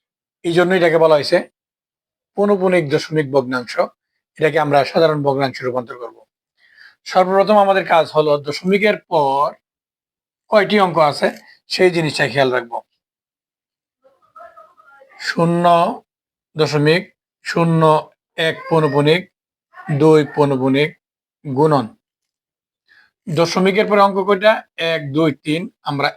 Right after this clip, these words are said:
এক দিয়ে তিনটা শূন্য দেব, দিয়ে গুণ করব। এই সংখ্যাটার সাথে এক দিয়ে তিনটা শূন্য দিয়ে গুণ করব, যে কথা। এই সংখ্যাটার সাথে এক দিয়ে তিনটা শূন্য দিয়ে গুণ করব, একই কথা।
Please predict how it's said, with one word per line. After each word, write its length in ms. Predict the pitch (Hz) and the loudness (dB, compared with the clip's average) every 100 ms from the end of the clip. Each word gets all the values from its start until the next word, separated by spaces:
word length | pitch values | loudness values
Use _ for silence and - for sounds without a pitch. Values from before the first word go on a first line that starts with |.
| - | -4
এক 80 | 180 170 | -4 0
দিয়ে 160 | 160 160 | -2 0
তিনটা 200 | 143 139 - | -2 -2 -2
শূন্য 140 | 143 131 | -4 -4
দেব, 120 | 113 - _ _ _ _ _ _ _ _ _ - | -6 -12 _ _ _ _ _ _ _ _ _ -4
দিয়ে 200 | 151 143 | 0 0
গুণ 140 | 147 165 | 0 2
করব। 180 | 185 139 123 - _ _ _ _ _ _ _ _ _ _ _ _ _ _ _ _ _ _ _ _ _ _ _ _ _ _ 226 | 2 0 -4 -12 _ _ _ _ _ _ _ _ _ _ _ _ _ _ _ _ _ _ _ _ _ _ _ _ _ _ -6
এই 120 | 240 220 | -2 -2
সংখ্যাটার 380 | 208 208 214 220 | -2 0 -2 -4
সাথে 160 | 220 220 | 0 2
এক 80 | 202 180 | 2 2
দিয়ে 200 | 190 190 180 170 - | 4 6 4 0 -4
তিনটা 240 | 165 170 170 | -4 -2 -2
শূন্য 180 | 190 180 165 | -4 -4 0
দিয়ে 120 | 160 | 0
গুণ 120 | 156 151 | 0 0
করব, 160 | 143 131 147 147 | 0 0 0 0
যে 80 | 151 | 0
কথা। 220 | 139 - 143 170 _ - | 0 -2 -2 -2 _ -4
এই 80 | 185 - | -2 -2
সংখ্যাটার 360 | 147 180 196 185 | -2 0 0 -2
সাথে 240 | 180 165 156 - - | -4 0 0 -2 -8
এক 60 | 160 | -2
দিয়ে 120 | 151 139 | -2 -2
তিনটা 180 | 135 143 | -4 -4
শূন্য 140 | 151 147 | -4 -2
দিয়ে 140 | 139 | -2
গুণ 100 | 139 139 | -4 -6
করব, 140 | 127 135 - | -6 -8 -12
একই 160 | 151 180 | -6 -4
কথা। 180 | 151 - | -4 -6